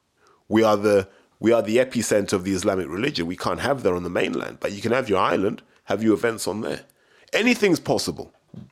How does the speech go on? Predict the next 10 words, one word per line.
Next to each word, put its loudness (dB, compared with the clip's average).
but 0
no 4
one's 4
thinking 4
out 4
the 2
box. 0
It's -2
this 0
lame, 4